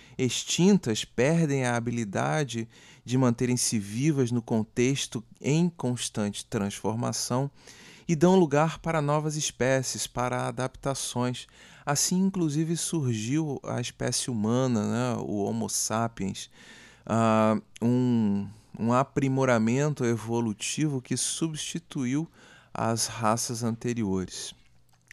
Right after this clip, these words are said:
Bom, nesse contexto, então, talvez você já deva ter percebido, né? Talvez você já tenha percebido que esse, esse processo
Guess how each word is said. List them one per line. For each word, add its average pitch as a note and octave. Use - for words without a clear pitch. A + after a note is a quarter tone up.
Bom, A2
nesse A#2+
contexto, C#3
então, C#3+
talvez B2+
você C#3+
já D#3
deva D3+
ter C3
percebido, D3+
né? C3
Talvez B2
você C3+
já C3
tenha A#2+
percebido C3
que E3+
esse, E3
esse B2
processo D3+